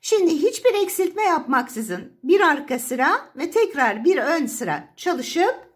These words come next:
geliyoruz. Ve iki sıralık çalışmamızı tamamladığımızda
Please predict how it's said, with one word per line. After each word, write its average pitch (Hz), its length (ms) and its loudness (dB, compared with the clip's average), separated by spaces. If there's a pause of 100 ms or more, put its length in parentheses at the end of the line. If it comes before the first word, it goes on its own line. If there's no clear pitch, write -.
(220)
geliyoruz. 160 680 -12 (1400)
Ve 403 260 4
iki 349 220 2
sıralık 294 460 -2
çalışmamızı 247 680 -4
tamamladığımızda 233 1120 0